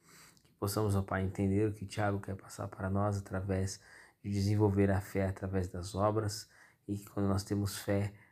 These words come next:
nós fazemos boas obras. E também, Pai, assim como no Salmo cento e cinquenta,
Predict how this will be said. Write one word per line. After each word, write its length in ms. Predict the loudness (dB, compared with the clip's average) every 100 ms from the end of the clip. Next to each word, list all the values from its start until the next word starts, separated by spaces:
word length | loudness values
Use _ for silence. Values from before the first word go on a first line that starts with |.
| _
nós 300 | 0 0 0
fazemos 640 | -2 -2 2 4 4 0 -4
boas 380 | 2 4 4 0
obras. 520 | -6 -10 -16 -18 -18 _ -20 _
E 80 | -10
também, 360 | -2 2 2 0
Pai, 200 | 0 -2
assim 280 | -2 -2
como 240 | -2 -2 0
no 100 | 0
Salmo 340 | -2 -2 -2
cento 280 | -4 -4 -4
e 40 |
cinquenta, 460 | -4 -8 -4 -4 -4